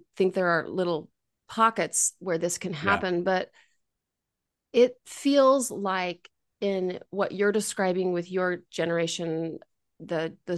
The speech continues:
Speaker 1: Gen Z, the student population, and also in my cohort of people that I work so frequently with, that to find these places of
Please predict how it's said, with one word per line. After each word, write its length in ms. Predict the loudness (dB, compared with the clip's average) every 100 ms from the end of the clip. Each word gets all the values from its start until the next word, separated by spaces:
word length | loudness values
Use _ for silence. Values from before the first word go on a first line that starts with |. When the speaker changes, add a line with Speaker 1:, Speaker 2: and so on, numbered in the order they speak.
| -6
Speaker 1:
Gen 300 | -4 -2 -2
Z, 320 | -4 -4 -4
the 120 | -6
student 500 | -8 -4 -4 -4 -8 _
population, 880 | -8 -6 -4 -4 -4 -4 -4 -6 -8 -16 _ _ _
and 300 | -2 0 2
also 380 | 2 2 2 0
in 200 | 0 0
my 480 | -2 -2 -2 -4 -6 _ _ _ _ _ _ _ _ _
cohort 420 | -4 -4 -2 -2
of 100 | -4
people 300 | -6 -4 -4
that 60 | -2
I 80 | -2
work 240 | -4 -6
so 160 | -6 -8
frequently 420 | -6 -8 -6 -4
with, 320 | -2 -4 -2
that 240 | 0 0 -2 _ _ _ _ _ _ _ _ _ -8
to 200 | -4 -4
find 480 | -2 0 2 2 0
these 240 | -2 -4
places 840 | -6 -4 0 0 0 -2 -4 -6 -10 _ -6
of 340 | -4 -4